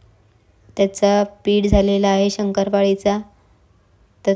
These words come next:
तुम्ही पाहू शकता किती खुसखुशीत अशी आपली शंकरपाळी झालेली आहे. तर अगदी कोणीही खाऊ शकतो अशी शंकरपाळी आपली इथे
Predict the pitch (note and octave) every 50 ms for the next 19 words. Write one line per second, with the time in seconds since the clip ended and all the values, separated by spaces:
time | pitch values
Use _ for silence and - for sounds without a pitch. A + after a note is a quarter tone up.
0 | G3 - G3+ G3 G3 G3 G3 G3 G3+ F#3+ G3 G3 G3 - G#3 G#3 - G#3 G3+ -
1 | G#3 G3+ - G#3 G#3 - G#3 - - - G#3+ G3+ - A3 G3+ G3+ G3 - G#3 G3
2 | F#3+ F#3+ G3 G3 - G3+ G3 - G3 G3 - G3 G3 G3 G3 G3+ G3+ G3 G3 F#3+
3 | F#3+ G3 G3+ G#3 G3+ G3+ G3+ G3 G3 G3+ G3+ - - _ _ _ _ _ _ _
4 | _ _ _ _ _ _ _ _ _ _ _ _ _ _ _ _ _ - - _
5 | _ _ _ _ _ _ _ _ _ _ _ _ _ _ _ _ _ _ _ _
6 | _ - - _ _ _ _ _ _ - A3 G#3 G#3 G3 F#3+ F#3+ - G#3 G3+ G#3
7 | - G#3+ G3 G3+ G#3+ A3 G#3+ - - G#3+ G3+ G3+ G#3 - - G#3 - - - G#3
8 | G3+ G3 G3+ - G3+ - G3+ G3 G3 G3 G3+ G3 G3 G3+ G3 G3+ G3+ G3 G3 G3+
9 | G3+ G3 G3 G3 G3 G3+ G3 G3